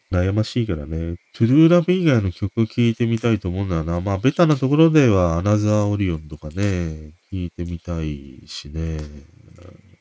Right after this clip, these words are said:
いや、もう毎回毎回トゥルーラブっていうのも、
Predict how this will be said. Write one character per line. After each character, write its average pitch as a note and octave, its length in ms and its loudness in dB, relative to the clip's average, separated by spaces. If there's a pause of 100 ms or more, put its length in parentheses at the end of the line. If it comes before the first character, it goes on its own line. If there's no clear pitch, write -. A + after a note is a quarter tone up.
(160)
い F#2 160 -14
や、 D#2 60 -12
も F#2 280 -10
う F2+ 40 -10
毎 B2+ 280 -6
回 D#3+ 260 0
毎 D3 200 0
回 C3+ 260 -2
ト - 120 -4
ゥ B2 40 2
ル C3 60 2 (160)
ー - 20 0
ラ B2+ 100 2
ブ A2+ 120 -2
っ F#2+ 40 -2 (140)
て F#2 80 -2
い F#2 160 0
う - 20 -2
の F2 80 0
も、 D2 380 -4